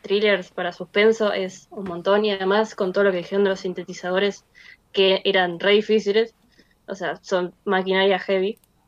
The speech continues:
Nada, o sea, la mina se mandó un laburo de la concha de la lora, y la voy a recordar toda mi vida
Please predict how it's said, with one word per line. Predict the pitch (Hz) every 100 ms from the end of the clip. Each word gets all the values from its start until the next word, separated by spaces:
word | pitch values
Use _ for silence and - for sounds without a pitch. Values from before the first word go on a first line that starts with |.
| _ _ _ _ _ -
Nada, | 220 247 190
o | 180
sea, | 196 180 - -
la | 185
mina | 185 226 247
se | 214
mandó | 185 180 185 196 202
un | 196 185
laburo | 175 185 190 214
de | 185
la | 180
concha | 180 190 196
de |
la | 220
lora, | 240 247 - _ _ _ _ _
y | 214 240 269
la | 262 190 180 160
voy | 190
a | 196
recordar | 190 190 185 202 202 214
toda | 190
mi | 185 180
vida | 180 185